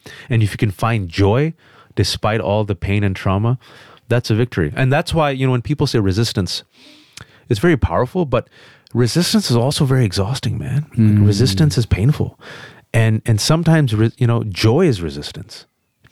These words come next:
Speaker 2: Just
Speaker 1: ha-,
Speaker 2: sheer joy.
Speaker 1: to have joy in the face of adversity and hate and pain and racism, to smile and to,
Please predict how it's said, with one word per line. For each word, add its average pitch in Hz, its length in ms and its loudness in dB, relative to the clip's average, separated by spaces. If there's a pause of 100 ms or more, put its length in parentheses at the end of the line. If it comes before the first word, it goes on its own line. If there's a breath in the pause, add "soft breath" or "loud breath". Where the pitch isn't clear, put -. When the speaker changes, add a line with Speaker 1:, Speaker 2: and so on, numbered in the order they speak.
Speaker 2:
Just - 100 2
Speaker 1:
ha-, 113 80 0
Speaker 2:
sheer 131 260 2
joy. 107 420 -2
Speaker 1:
to 127 140 2
have 131 320 0
joy 123 380 0
in 147 160 0
the 113 100 0
face 123 500 -2 (120)
of 95 360 -2 (400 soft breath)
adversity 110 720 0
and 85 120 0
hate 110 420 -2
and 80 280 -10
pain 110 460 2
and 85 100 0 (100)
racism, 104 600 0 (1040 loud breath)
to 107 160 2
smile 120 640 0
and 101 120 -4
to, 90 300 -2